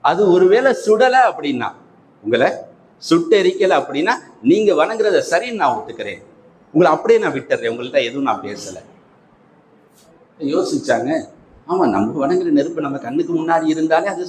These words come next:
சுடதானே செய்யும். இது எப்படி நாளைக்கு நெருப்புல போடப்பட்டாலும் நம்மளை எப்படி இந்த நெருப்பு வந்து காப்பாத்தும்?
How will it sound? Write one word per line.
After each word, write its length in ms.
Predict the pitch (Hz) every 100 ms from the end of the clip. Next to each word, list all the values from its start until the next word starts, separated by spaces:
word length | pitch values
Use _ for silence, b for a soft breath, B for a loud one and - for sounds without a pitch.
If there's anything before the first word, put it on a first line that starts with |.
| 160
சுடதானே 360 | 160 202 196
செய்யும். 440 | 196 175 143 - - - _ _ _ _ _ _ _ _ _ -
இது 160 | 156 240
எப்படி 380 | 226 240 214
நாளைக்கு 720 | 156 151 190 185 180 165 - -
நெருப்புல 380 | 151 202 208 190 147
போடப்பட்டாலும் 720 | 175 196 202 196 208 214 220
நம்மளை 180 | 180 165
எப்படி 220 | 165 180
இந்த 140 | 170
நெருப்பு 300 | 147 151 151
வந்து 220 | 135 135
காப்பாத்தும்? 720 | 131 120 117 117 - 113 -